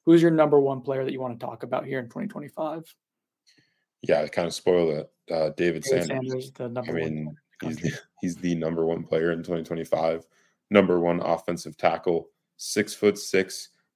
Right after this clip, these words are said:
Speaker 2: two hundred and seventy pounds. Like, he's the most prototypical high school offensive tackle that you could ever find.
Speaker 1: You know who
Speaker 2: Uh,
Speaker 1: he's, uh, comp to in, on his profile? Do you have it there in front of you?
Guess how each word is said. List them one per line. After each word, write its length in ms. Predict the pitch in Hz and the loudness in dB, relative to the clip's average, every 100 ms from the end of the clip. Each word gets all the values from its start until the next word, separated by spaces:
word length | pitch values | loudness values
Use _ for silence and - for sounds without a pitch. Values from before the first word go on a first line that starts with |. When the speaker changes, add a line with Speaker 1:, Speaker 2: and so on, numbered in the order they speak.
| _ | _
Speaker 2:
two 180 | - 92 | 0 2
hundred 240 | 92 90 | 2 0
and 120 | 85 76 | -4 -2
seventy 340 | 90 87 85 | 0 0 -2
pounds. 580 | 85 82 80 85 80 - - | -2 -4 -4 -8 -10 -18 -18
Like, 120 | 73 | -8
he's 200 | 87 82 | -6 -4
the 160 | 90 85 | -4 -2
most 440 | 80 85 - - _ _ - | 0 -2 -4 -16 _ _ -4
prototypical 880 | 90 87 87 - 87 - 87 82 | 0 2 0 -4 -8 -4 -4 -4
high 160 | - 85 | -4 -4
school 540 | 82 - 87 82 80 _ _ _ _ - | -4 -6 -4 -4 -8 _ _ _ _ 4
offensive 480 | 87 - 80 85 76 | 4 4 -6 -8 -4
tackle 380 | 85 82 85 | -2 0 -2
that 140 | 82 78 | -2 -6
you 80 | 80 | -6
could 160 | 78 | -4
ever 200 | 78 78 | -2 -4
find. 540 | 76 85 90 90 87 87 _ _ _ | -6 -2 0 0 -2 -8 _ _ _
Speaker 1:
You 100 | - | 6
know 100 | 170 | 8
who 100 | 160 | 12
Speaker 2:
Uh, 20 | 175 | 10
Speaker 1:
he's, 260 | 165 160 | 10 8
uh, 280 | 160 160 165 | 12 12 10
comp 280 | - 160 160 | 6 4 6
to 380 | - 196 185 208 | 8 8 6 4
in, 280 | 175 175 - - | 4 4 0 4
on 140 | 180 | 4
his 100 | 175 | 4
profile? 480 | 190 185 196 190 190 | 4 8 10 10 8
Do 60 | |
you 40 | 147 | 6
have 100 | 147 | 2
it 40 | |
there 100 | 147 | 2
in 80 | 143 | 0
front 180 | 156 156 | 2 2
of 60 | |
you? 340 | 170 170 160 | 2 0 -2